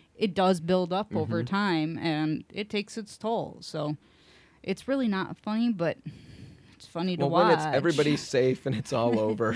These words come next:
Speaker 2: <laughs> it's,
Speaker 1: Yes.
Speaker 2: you, you think back and you think about the lessons that you've learned. But
Speaker 1: And then you think, "How stupid that
Speaker 2: stupid,
Speaker 1: really
Speaker 2: so
Speaker 1: was."
Speaker 2: stupid. And that's why we're talking about it today.
Speaker 1: Right.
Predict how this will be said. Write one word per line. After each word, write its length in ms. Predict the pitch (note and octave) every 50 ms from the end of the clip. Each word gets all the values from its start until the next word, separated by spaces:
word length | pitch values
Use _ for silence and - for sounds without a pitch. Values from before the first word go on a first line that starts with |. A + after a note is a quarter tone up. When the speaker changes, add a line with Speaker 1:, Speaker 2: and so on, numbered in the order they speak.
| C#3 A4+
Speaker 2:
<laughs> 60 | -
it's, 380 | E3 D#3 D3+ - C#3+ - - F3+
Speaker 1:
Yes. 340 | F#3+ F#3 - - D3+ - - -
Speaker 2:
you, 140 | - A#2 A2+ - - _ _ _
you 160 | - A2+ B2 A2+
think 280 | - - C#3+ B2+ -
back 320 | - A#2 A#2 A#2 A#2+ - -
and 100 | A#2 A2+
you 60 | A2+
think 200 | - C3 A2+ -
about 220 | A#2+ B2+ B2 -
the 60 | - A#2+
lessons 440 | A#2 A#2+ A#2+ - - B2 A#2+ A#2+ -
that 180 | B2 A2+ -
you've 180 | - A2+ - -
learned. 400 | A2+ A2 G#2+ A2+ A2+ A#2+ A#2+ - - _ _ _ _
But 120 | - - A3
Speaker 1:
And 100 | A#3 B3
then 140 | C4 B3 B3+
you 80 | B3+
think, 200 | - A#3+ A3 G#3 B3+
"How 140 | D#4+ G#4
stupid 640 | A#4 - - - - F#4 F#4+ G4 - - D4+ A3+ E3
that 260 | D3+ F3+ D#3+ D3+ -
Speaker 2:
stupid, 180 | - E3+ F#3 F#3
Speaker 1:
really 300 | A#3 C#4 C#4+ A#3 F#3+ F3+
Speaker 2:
so 240 | E3 D3 D3 D3+ D3+
Speaker 1:
was." 160 | D#3+ E3 D#3
Speaker 2:
stupid. 400 | F2 - F#3 F3+ F3 - D3+ B2+
And 100 | B2 B2
that's 220 | C#3 C#3+ D#3 D3 -
why 100 | E3+ D#3
we're 140 | C#3 C#3 A#2+
talking 320 | - C3 A#2 A#2+ - A2+
about 160 | A2+ A2+ A2
it 60 | G#2
today. 440 | - A2 - C3 D3 C#3 - - G#2 - _ _ _ _ _ _ _ _ _ _ _ -
Speaker 1:
Right. 260 | F#3 E3 - -